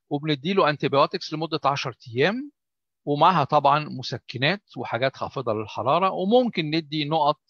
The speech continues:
برضو للودن، حاجات فيها أنالجيزكس. آه، بندي معها local decongestants علشان نفتح الأوستيكيون تيوب، ولما يفتح الأوستيكيون تيوب الصديد اللي ورا الطبلة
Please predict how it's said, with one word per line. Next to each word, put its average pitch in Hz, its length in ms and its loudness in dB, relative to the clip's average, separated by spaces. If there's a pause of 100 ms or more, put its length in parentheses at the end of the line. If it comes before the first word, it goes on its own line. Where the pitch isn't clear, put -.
برضو 131 520 -2
للودن، 147 540 -4
حاجات 131 380 -8
فيها 123 420 -4
أنالجيزكس. 104 800 -10 (920)
آه، 110 160 -2
بندي 131 420 -2
معها 139 340 2
local 147 420 2
decongestants 160 920 -4
علشان 127 580 -4
نفتح 160 320 -4
الأوستيكيون 117 600 -8
تيوب، 202 360 -8
ولما 123 380 -4
يفتح 147 220 -6
الأوستيكيون 113 440 -10
تيوب 135 240 -8
الصديد 123 520 -8
اللي 117 140 -4
ورا 120 180 2
الطبلة 107 440 -4